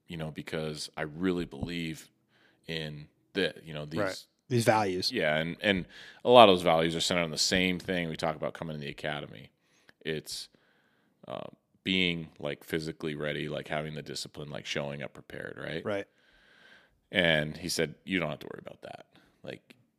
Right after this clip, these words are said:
Speaker 1: you, if you, you know, your reputation precedes you, like, guys don't wanna come work for you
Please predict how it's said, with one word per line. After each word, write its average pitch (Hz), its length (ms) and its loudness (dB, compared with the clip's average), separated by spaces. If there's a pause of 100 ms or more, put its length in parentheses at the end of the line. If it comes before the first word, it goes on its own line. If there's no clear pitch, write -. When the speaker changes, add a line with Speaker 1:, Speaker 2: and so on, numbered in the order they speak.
Speaker 1:
you, 78 260 -8 (960)
if - 220 -6
you, 87 140 -2
you 82 220 -6
know, 78 80 -6
your 85 200 2
reputation 82 640 2
precedes 76 500 -8
you, 78 140 -6
like, 71 240 -8
guys 80 380 2
don't 76 240 -8
wanna 69 200 -8
come 78 200 -12
work 76 180 -6
for - 140 -12
you 76 340 -8